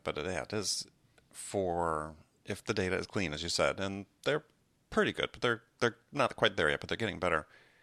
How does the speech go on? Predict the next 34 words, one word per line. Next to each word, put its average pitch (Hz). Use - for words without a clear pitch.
Yeah, 113
some, 120
you -
start -
being 101
able 80
to -
use 113
the 85
data 92
to -
spot -
trends 98
that 82
are, 78
um, 80
pretty 202
profound, 110
actually, -
that -
you 107
you 107
would 107
never 110
really 104
have, 95
you 113
might 113
be 107
able 82
to 82
guess -
at -
before, -